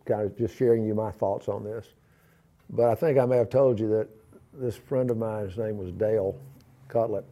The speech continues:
he called me, um, once and said, "Richard,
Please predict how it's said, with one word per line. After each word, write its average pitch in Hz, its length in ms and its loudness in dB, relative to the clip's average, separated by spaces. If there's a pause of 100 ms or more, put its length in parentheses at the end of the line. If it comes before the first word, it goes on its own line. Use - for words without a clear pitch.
(220)
he 127 120 -6
called 113 380 -2
me, 92 160 -8 (1400)
um, 98 440 -6 (240)
once 113 360 -4
and 104 120 -8
said, 101 180 -2
"Richard, 143 440 2